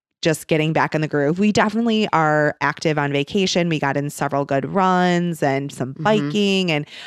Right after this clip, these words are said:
Speaker 1: hiking. And, you know, we did all that stuff. But I realized in the weeks leading up to Maui, I was being so lazy with meal planning and stuff. I think because Mark was gone, like,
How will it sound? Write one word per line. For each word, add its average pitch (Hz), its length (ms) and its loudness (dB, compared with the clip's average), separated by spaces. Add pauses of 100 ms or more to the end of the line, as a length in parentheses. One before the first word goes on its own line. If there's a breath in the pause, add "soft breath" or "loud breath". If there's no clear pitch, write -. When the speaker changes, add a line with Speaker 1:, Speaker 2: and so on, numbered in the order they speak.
(200 loud breath)
Speaker 1:
hiking. 196 720 2
And, 151 220 0
you 185 160 -2
know, 170 80 4
we 160 160 0
did 165 260 0
all 151 160 2
that 156 160 0
stuff. - 220 -2 (320 loud breath)
But 185 240 2 (160)
I 175 140 2
realized 202 680 2
in 190 140 2
the 165 100 2
weeks 151 380 -4
leading 147 420 0
up 143 160 -2
to 190 140 0
Maui, 185 520 2 (300 soft breath)
I 160 180 2
was 185 300 2
being 156 420 -2 (220)
so 160 420 0
lazy 170 540 2
with 156 220 0 (240)
meal 151 260 0
planning 170 340 0
and 185 120 0
stuff. 214 240 0
I 185 80 2
think 196 180 0
because 165 400 2
Mark 160 260 0
was 165 180 0
gone, 151 580 0
like, 104 240 -6